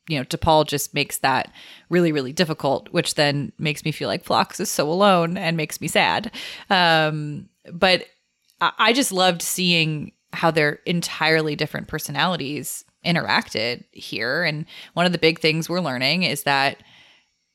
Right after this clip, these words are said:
you know, T'Pol often uses logic to cut herself off from new viewpoints. And Phlox is like, "New v-,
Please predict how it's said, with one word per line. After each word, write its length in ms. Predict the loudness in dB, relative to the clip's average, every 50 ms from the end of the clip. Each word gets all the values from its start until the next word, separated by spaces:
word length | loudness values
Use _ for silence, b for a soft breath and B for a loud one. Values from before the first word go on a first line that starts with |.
| -20 -20 -20 _ _ _ _ _ 0
you 100 | 2 4
know, 320 | 4 4 2 2 0 -2 -6
T'Pol 220 | -6 -4 0 4
often 520 | 6 6 8 8 6 4 4 2 -2 -2 -2
uses 300 | -2 -2 -2 -2 0 0
logic 340 | 2 2 2 2 -2 -4 -4
to 120 | -6 -8
cut 300 | -8 -4 -2 -2 -2 0
herself 500 | -2 -4 -4 -2 0 0 0 0 0 0 0
off 440 | 2 4 4 4 4 0 -2 -12 -20 -10
from 400 | -4 -2 -2 0 -2 -2 -4 -4
new 140 | -4 -4
viewpoints. 640 | -4 -4 -4 -4 -4 -4 -2 0 0 0 -2 -4 -6
And 180 | -8 -8 -4
Phlox 300 | 0 0 2 0 0 -4
is 80 | -6 -2
like, 200 | -2 -2 0 4
"New 180 | 4 6 6 6
v-, 160 | 4 0